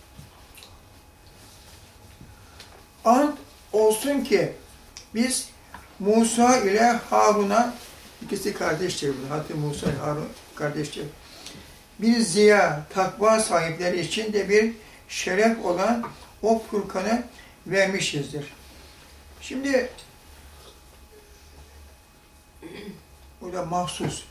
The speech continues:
özel demektir, özel. Ee, Furkan, Kur'an'ın bir adı da Furkan'dır. Ya baş mesele daha, ben yazdım buraya. Allah'ın, aslında Fu-, Furkan'ın manası şu,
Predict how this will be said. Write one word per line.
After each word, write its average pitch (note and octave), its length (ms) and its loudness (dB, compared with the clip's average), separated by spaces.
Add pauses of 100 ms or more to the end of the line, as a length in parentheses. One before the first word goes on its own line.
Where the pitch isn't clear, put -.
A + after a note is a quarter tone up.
(400)
özel E3 380 -4
demektir, C3+ 440 -12 (100)
özel. D#3 240 -10 (880)
Ee, E3 220 -2 (120)
Furkan, A3+ 440 0 (2500)
Kur'an'ın G#3+ 520 -2
bir A3 80 -2
adı F3+ 280 -4
da A3 160 -6 (500)
Furkan'dır. - 520 -12 (840)
Ya E3+ 220 -6
baş F3+ 200 0
mesele D3+ 340 -4
daha, D3 180 -2 (720)
ben F#3+ 80 -4
yazdım D#3+ 340 -4
buraya. F3+ 280 -4 (1200)
Allah'ın, G#3 460 2 (220)
aslında A#3+ 280 0
Fu-, A3 400 -4 (180)
Furkan'ın A3+ 340 -2
manası A3 400 2
şu, - 240 -2